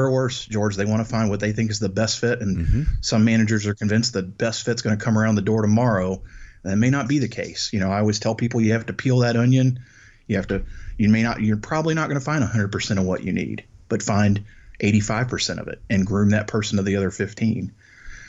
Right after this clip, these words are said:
Speaker 1: Some people do it well. Some people, it's a challenge. So
Speaker 2: Yeah. So why do you think people don't do the things that you just described? You know, going a couple of layers deep and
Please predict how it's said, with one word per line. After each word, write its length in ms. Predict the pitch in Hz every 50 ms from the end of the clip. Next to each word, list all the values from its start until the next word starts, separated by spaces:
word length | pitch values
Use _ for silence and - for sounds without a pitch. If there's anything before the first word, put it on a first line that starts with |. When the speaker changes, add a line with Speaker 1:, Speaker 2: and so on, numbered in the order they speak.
| - - - - - - - - - - - - -
Speaker 1:
Some 240 | - - 113 98 92
people 300 | - 110 107 104 107 101
do 180 | 98 107 107 107
it 60 | -
well. 200 | 107 113 113 113
Some 220 | 110 - 107 104
people, 480 | 104 - 107 107 110 104 104 104 101 101 104 -
it's 140 | 127 120 -
a 60 | 117
challenge. 500 | - - - - - - - - - - - -
So 140 | - - - - - -
Speaker 2:
Yeah. 280 | - 82 92 101 92 76 - - - - - - - - - - - - - - -
So 240 | - - 120 - - _ - - _ _ _ _
why 180 | - 104 113 139
do 60 | 165 180
you 80 | 151 117
think 260 | - - 127 113 -
people 240 | - 123 - 98 90
don't 500 | 80 76 95 92 95 90 87 - - - - _ _ _ _ _ _ _ _ - 85
do 180 | 82 90 87
the 100 | 82 85
things 300 | 87 - 82 80 80 76
that 80 | - -
you 100 | 78 80
just 200 | 71 73 73 -
described? 720 | - 71 - - - 76 71 67 67 65 64 - - - - - - - - -
You 100 | - 78
know, 120 | 71 69 60 - -
going 220 | - 87 85 80
a 40 | 78
couple 300 | - - 95 78 78 73
of 60 | 69
layers 360 | 71 76 73 71 69 69 69
deep 340 | - - 76 69 65 64 -
and 300 | 64 64 62 58 64 -